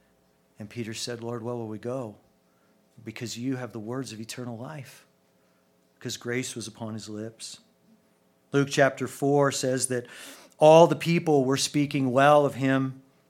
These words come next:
and they were wondering at the words of grace that were falling from his lips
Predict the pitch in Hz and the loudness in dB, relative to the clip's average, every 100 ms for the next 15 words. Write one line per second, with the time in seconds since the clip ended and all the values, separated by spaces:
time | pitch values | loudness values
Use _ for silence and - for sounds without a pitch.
0 | - 147 156 156 143 165 175 175 151 143 | -2 2 4 4 6 6 6 4 2 0
1 | 143 139 151 160 156 135 139 156 156 151 | -2 0 2 2 0 -4 0 2 2 -2
2 | 139 143 135 147 151 147 127 117 113 - | -4 -4 2 6 6 4 0 -4 -10 -18
3 | - - - 131 120 120 107 117 113 - | -20 -20 -6 -4 -2 -6 -4 -4 -4 -8
4 | - - | -10 -12